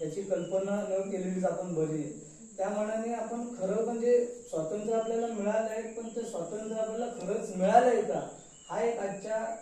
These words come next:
घडीचा एक प्रश्न आहे. कारण अनेक प्रश्न आपल्या समोर उभे आहेत. देशावरती जे सैनिक आपल्या प-, प्राणाचे, अ, प्राण, अ, डोळ्यात तेल घालून आपल्या देशाची, अ, देशाचं रक्षण करतात, त्याबद्दल आपल्याला किती आत्मीयता आहे,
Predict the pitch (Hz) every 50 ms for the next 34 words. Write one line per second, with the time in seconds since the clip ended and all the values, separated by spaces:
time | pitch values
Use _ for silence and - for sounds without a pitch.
0 | - - - - - - 175 185 185 196 196 - 220 220 214 - 180 180 180 -
1 | - 214 202 196 196 196 196 208 196 - 208 196 196 233 247 240 - 214 208 208
2 | - - 208 196 190 196 202 190 196 190 190 190 185 185 185 185 196 190 190 -
3 | 180 180 175 - 196 196 196 196 196 196 196 202 208 196 196 - - - - -
4 | - - 170 185 190 - 185 170 170 170 170 190 196 190 190 180 - - 185 190
5 | 190 190 190 190 - - - 180 175 165 160 165 160 160 165 180 185 180 185 190
6 | 190 185 - - - 160 165 165 170 170 165 165 170 - - 165 165 180 196 202
7 | 190 - - - 165 170 170 165 160 160 160 156 160 - - - - - 156 160
8 | 175 196 196 196 - - - 214 226 240 254 208 190 185 202 202 202 196 170 -
9 | - - 160 156 - - 175 170 160 165 165 165 185 185 170 - 190 190 185 -
10 | 165 165 160 151 151 160 151 190 180 175 185 170 170 165 - - 190 185 185 170
11 | 170 170 151 175 175 180 - - - 196 196 190 190 185 185 202 208 202 - -
12 | - - 196 190 190 202 202 202 202 190 175 220 220 202 196 202 202 196 190 185
13 | 185 185 175 170 170